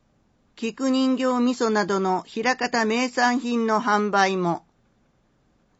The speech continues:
抹茶味噌あんかき氷とお芋かき氷の写真があります。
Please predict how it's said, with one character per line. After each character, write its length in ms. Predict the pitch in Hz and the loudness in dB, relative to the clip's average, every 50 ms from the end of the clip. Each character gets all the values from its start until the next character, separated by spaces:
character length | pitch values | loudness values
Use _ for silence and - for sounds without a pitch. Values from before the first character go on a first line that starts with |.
| _ - | _ -8
抹 240 | - 202 214 220 214 _ | -6 -4 -4 -4 -6 _
茶 240 | - - 262 254 220 | -4 -2 -2 0 0
味 160 | - 208 214 | 0 -2 -4
噌 220 | 208 - 269 247 233 | -2 -2 -2 0 4
あ 160 | 233 240 240 | 4 4 4
ん 120 | 233 233 | 2 -2
か 160 | - 226 220 208 | -4 -6 -6 -6
き 180 | - 233 233 | -6 -6 -2
氷 400 | 226 226 226 208 196 185 180 175 | 0 0 2 0 0 -2 -4 -4
と 300 | 175 180 170 165 143 - - | -2 -2 -2 -2 -2 -4 -2
お 140 | - 202 | -2 -2
芋 260 | 233 254 254 262 254 254 | 0 0 0 -2 -2 -2
か 160 | 247 240 240 | -2 -4 -4
き 160 | - 247 233 | -4 -6 -2
氷 380 | 214 240 233 226 214 190 185 180 | 0 0 2 2 0 0 0 0
の 140 | 175 170 | 0 0
写 180 | 165 - 196 185 | 0 -2 -4 -6
真 320 | 175 - 240 247 240 233 | -6 -6 -4 -4 -2 0
が 160 | 220 208 202 196 | 2 2 2 2
あ 80 | 190 | 2
り 160 | 170 175 170 | 0 0 0
ま 140 | 165 156 - | 0 0 -2
す。 200 | 175 - - _ | -4 -8 -16 _